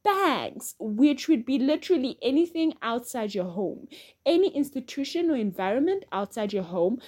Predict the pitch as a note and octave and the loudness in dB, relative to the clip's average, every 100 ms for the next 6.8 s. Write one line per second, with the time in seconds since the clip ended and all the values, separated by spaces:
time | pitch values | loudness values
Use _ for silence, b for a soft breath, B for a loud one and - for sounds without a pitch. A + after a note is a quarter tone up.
0 | B F#3+ F#3+ G#3 C#4+ D4 - A3+ G3+ G#3 | B -4 0 0 0 -4 -8 -8 -6 -6
1 | - _ A#3 A3+ - - F4 E4 D#4+ B3 | -8 _ -8 -8 -10 -6 -4 -2 0 2
2 | G3 F3 D#3+ G3 D4+ _ _ _ _ _ | 4 4 2 0 -4 _ _ _ _ _
3 | _ - _ b b b - A3 - C4+ | _ -20 _ b b b -2 4 4 2
4 | C#4 - E4 E4+ C4 B3 A3+ - G3+ A3 | 0 0 0 0 0 0 -2 -4 -8 -8
5 | A#3+ A#3 - F#3+ A#3 A#3+ B3 - A3 G3+ | -8 -10 -8 -6 -4 -4 -4 -6 -8 -4
6 | A3 A#3+ A#3+ A#3+ E4+ F4+ - F#3 | -2 0 0 2 0 0 -4 -8